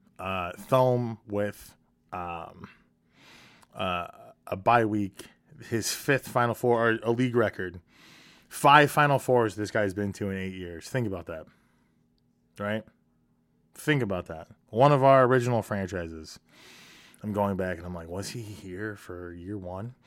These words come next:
And I'm thinking it was Vaughn, right? Vaughn we added in year two. I, I'll go back. I'll go back and I'll fact check. Somebody will fact check this and we'll, we'll hear about it. Five Final Fours in eight years is insane.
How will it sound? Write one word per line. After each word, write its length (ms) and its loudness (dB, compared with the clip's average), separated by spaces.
And 100 -6
I'm 60 -4
thinking 300 -4
it 60 -6
was 140 -8
Vaughn, 420 -10
right? 240 -6
Vaughn 320 -6
we 100 -8
added 240 -12
in 140 -16
year 140 -14
two. 220 -16
I, 380 -4
I'll 140 -2
go 160 0
back. 360 -8
I'll 80 -6
go 140 2
back 320 2
and 80 -4
I'll 100 -2
fact 340 -2
check. 260 -8
Somebody 480 2
will 200 -2
fact 300 -8
check 240 -10
this 420 -12
and 180 -6
we'll, 280 -4
we'll 160 -6
hear 220 -8
about 300 -14
it. 140 -18
Five 340 4
Final 260 4
Fours 360 0
in 80 -6
eight 200 -8
years 460 -8
is 180 -12
insane. 500 -16